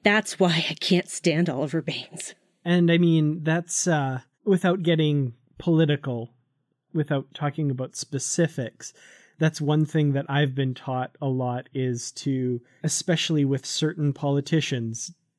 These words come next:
Speaker 2: don't believe what they're saying. Don't believe what's being put out in press releases and being told by their press people. Judge them by what they're doing. And that's all I'm gonna say about that.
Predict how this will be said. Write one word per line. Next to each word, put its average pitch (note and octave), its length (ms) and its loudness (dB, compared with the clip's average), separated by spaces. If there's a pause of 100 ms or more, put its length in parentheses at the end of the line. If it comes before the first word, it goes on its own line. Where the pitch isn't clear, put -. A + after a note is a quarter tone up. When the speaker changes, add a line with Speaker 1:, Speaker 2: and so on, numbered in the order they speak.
(560)
Speaker 2:
don't D#3+ 420 0
believe D#3 380 2
what E3 160 -4
they're D3 100 0
saying. E3+ 480 -2
Don't C#3 260 -2
believe C#3+ 340 2
what's C#3+ 180 -6
being C3+ 220 -2
put C3+ 180 -6
out C3 160 -2
in B2 120 -4
press - 340 -8
releases A#2 540 -6
and A#2+ 180 -4
being B2 300 -4 (480)
told C3 460 -2
by B2+ 280 -2
their B2 240 -4
press - 380 -6
people. A#2 640 -8 (680)
Judge D3+ 260 -4
them F3+ 140 0
by E3 120 0
what F3 160 -2
they're D#3 120 0
doing. B2 460 -4 (720)
And A#2+ 340 -4 (120)
that's A#2+ 240 -8
all A#2 100 -6
I'm A#2+ 100 -4
gonna A#2 140 -6
say C3 160 -8
about A2+ 240 -10
that. G#2+ 180 -14